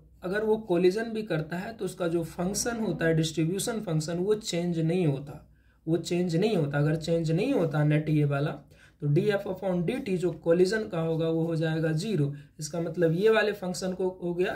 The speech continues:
ज़ीरो, बाकी इतना बराबर ज़ीरो कर दिया गया। यहाँ पे डीएफ़ upon डीटी ये लिख करके ज़ीरो करा दिया। तो इसको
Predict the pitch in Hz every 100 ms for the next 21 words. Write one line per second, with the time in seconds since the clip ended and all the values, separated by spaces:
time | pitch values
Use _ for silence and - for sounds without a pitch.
0 | - 196 220 147 139 - - 151 165 165
1 | 160 160 160 156 156 151 151 185 214 185
2 | 165 160 156 151 151 160 165 160 156 165
3 | 160 160 160 160 156 156 160 160 156 147
4 | 147 156 151 143 143 139 143 - - -
5 | - - 190 180 - - 220